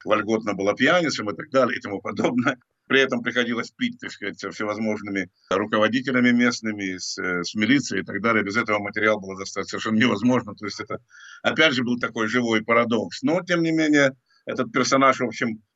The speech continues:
получился. У него был свой рабочий стакан, он ходил не на планёрке, а на пьянёрке, так сказать. То есть такой журнал был. Вот мы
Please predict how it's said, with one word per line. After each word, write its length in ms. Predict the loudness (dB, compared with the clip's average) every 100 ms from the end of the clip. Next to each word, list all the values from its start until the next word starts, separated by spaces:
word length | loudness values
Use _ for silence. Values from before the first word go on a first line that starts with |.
| -2
получился. 560 | 0 0 0 0 0
У 40 | 0
него 160 | 0
был 100 | 0
свой 240 | 0 2 4
рабочий 420 | 4 0 -4 -4
стакан, 680 | -4 -2 2 2 4 0 -6 _ _ _ -6
он 140 | -6
ходил 400 | -2 -2 0 0
не 140 | 0
на 120 | 0 -2
планёрке, 560 | 0 2 2 0 0
а 60 | 0
на 100 | 0
пьянёрке, 600 | -2 0 2 0 -2 -6
так 120 | -10
сказать. 360 | -8 -2 -2 -2
То 80 | -4
есть 120 | -2
такой 240 | -2 -4 0
журнал 380 | 2 4 4 0
был. 120 | -4
Вот 180 | -4 -4
мы 180 | -8